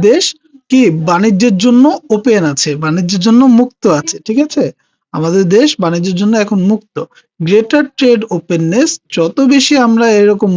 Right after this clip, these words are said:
মুক্ত বাণিজ্যের ব্যাপারটা করব বা উন্মুক্ত নীতিতে যাব, an outward looking trade regime are essential to attract এফডিআই। দেখেন,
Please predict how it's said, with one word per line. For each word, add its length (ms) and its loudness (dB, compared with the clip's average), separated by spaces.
মুক্ত 220 -6
বাণিজ্যের 460 2
ব্যাপারটা 460 -4
করব 240 -4
বা 80 2
উন্মুক্ত 480 2
নীতিতে 400 -4
যাব, 240 -4
an 180 -4
outward 600 2
looking 420 -2
trade 280 0
regime 440 0
are 160 -2
essential 680 0
to 100 -4
attract 460 -4
এফডিআই। 680 -2
দেখেন, 260 0